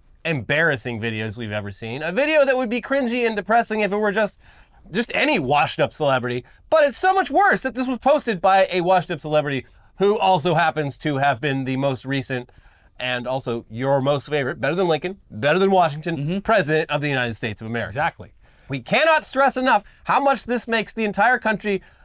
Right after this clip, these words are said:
Speaker 1: look like a big old joke on the world stage. Not that <laughs>
Speaker 2: I mean,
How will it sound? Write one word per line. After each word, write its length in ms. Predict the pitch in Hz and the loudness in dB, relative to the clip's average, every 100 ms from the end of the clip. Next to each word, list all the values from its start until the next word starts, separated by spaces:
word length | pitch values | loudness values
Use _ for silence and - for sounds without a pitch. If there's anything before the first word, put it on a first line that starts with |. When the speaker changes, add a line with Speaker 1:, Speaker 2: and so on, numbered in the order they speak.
| _ | _
Speaker 1:
look 200 | 131 214 | -4 -2
like 160 | 233 262 | 2 2
a 100 | 190 | 2
big 260 | 127 196 247 | 2 0 4
old 200 | 269 208 | 2 2
joke 280 | 240 202 | 2 4
on 100 | 170 | 2
the 80 | 165 | 0
world 280 | 165 165 147 | 2 2 2
stage. 380 | - 151 113 95 | 0 -2 -2 -2
Not 280 | 185 208 - | 2 2 0
that 420 | 190 113 190 165 - - | -2 0 0 0 -6 -20
<laughs> 180 | - - | -20 -4
Speaker 2:
I 140 | 196 | 2
mean, 360 | 214 190 156 | 4 2 0